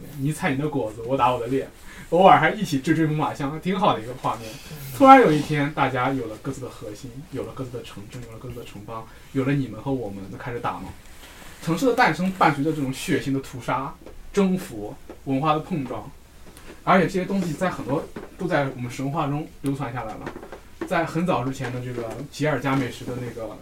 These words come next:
那个、那个、那个、那个、那个史诗里面就描述城市毁灭的那个情形，非常可怕的。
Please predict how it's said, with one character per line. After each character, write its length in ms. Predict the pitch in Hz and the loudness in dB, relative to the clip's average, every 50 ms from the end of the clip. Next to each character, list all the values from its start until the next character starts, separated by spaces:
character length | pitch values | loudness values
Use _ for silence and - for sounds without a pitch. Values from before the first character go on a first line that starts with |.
| - - - | -16 -12 -6
那 80 | 147 135 | -6 -6
个、 180 | 117 120 113 113 | -6 -6 -10 -12
那 40 | 117 117 | -12 -12
个、 60 | 117 123 117 117 | -12 -12 -12 -12
那 60 | 117 | -12
个、 80 | 113 110 113 113 | -12 -12 -12 -12
那 80 | 113 | -12
个、 140 | 117 117 117 110 | -12 -12 -12 -12
那 80 | 117 120 | -12 -12
个 60 | 123 | -10
史 180 | - - - - | -10 -10 -10 -8
诗 120 | - 143 | -6 -6
里 120 | 135 127 110 | -6 -6 -8
面 60 | 107 104 104 | -12 -12 -12
就 60 | 120 117 113 | -10 -10 -10
描 160 | 110 104 - - | -8 -8 -8 -6
述 140 | - 135 131 - | -6 -8 -10 -10
城 220 | - - 127 127 | -10 -10 -10 -10
市 200 | - - 156 131 - - - - - - - - - - - - - - | -6 -4 -4 -4 -4 -6 -14 -16 -16 -18 -18 -18 -18 -16 -16 -16 -12 -4
毁 260 | - - - 208 135 | 0 4 6 6 8
灭 200 | 127 175 214 202 | 8 8 8 8
的 100 | 165 143 | 8 8
那 100 | 135 135 | 4 2
个 100 | 135 135 131 - - - - - - | 0 -2 -4 -6 -16 -18 -18 -16 -8
情 260 | - - 135 135 143 | -2 0 2 2 2
形， 220 | 139 135 120 123 | 0 0 -2 -2
非 160 | - 269 262 | 0 2 2
常 160 | - 196 196 202 | 4 4 2 0
可 160 | - 127 - | -2 -4 -4
怕 200 | - - 104 101 | -4 -4 -6 -6
的。 100 | - | -8